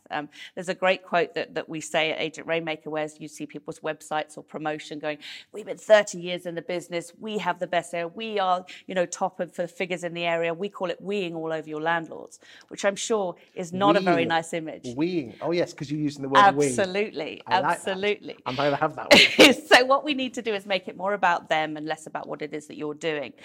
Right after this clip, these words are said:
Speaker 1: Um, knowledge is power. So showing yourself as an authority in your industry, helping, serving. Um, old-fashioned sales used to say, "Don't give too much, don't give too much," because then they'll know what to do and do it themselves. Whereas now what we need to do is fully educate someone because people are inherently lazy.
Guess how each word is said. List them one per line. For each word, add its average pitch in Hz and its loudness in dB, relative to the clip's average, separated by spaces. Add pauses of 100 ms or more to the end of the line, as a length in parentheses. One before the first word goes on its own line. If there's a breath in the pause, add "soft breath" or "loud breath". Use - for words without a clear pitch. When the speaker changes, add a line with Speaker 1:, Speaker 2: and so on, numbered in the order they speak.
(220 loud breath)
Speaker 1:
Um, 180 2
knowledge 202 2
is 165 -8
power. 147 -4
So 165 -6
showing 170 -2
yourself 156 -4
as 156 -8
an 147 -10
authority 156 -6
in 147 -8
your 151 -8
industry, 156 -8 (260 loud breath)
helping, 165 -4
serving. 165 -2 (320 loud breath)
Um, 175 4 (120)
old-fashioned 214 4
sales 175 0
used 165 -14
to 170 -12
say, 170 -4
"Don't 160 -6
give 180 -8
too 208 -8
much, 208 -4
don't 190 -4
give 226 -12
too 240 -6
much," 196 -4
because 175 -16
then 170 -4
they'll 170 -4
know 170 -4
what - -6
to 170 -14
do 175 -6
and 160 -6
do 165 -4
it - -4
themselves. 160 -4 (300 loud breath)
Whereas 170 -2
now 202 4
what 208 -4
we 170 -8
need 160 -8
to - -14
do 160 -6
is 156 -4
fully 214 -4
educate 170 -8
someone 151 -10
because 165 -16
people 190 -10
are 175 -2
inherently 175 -8
lazy. 175 -6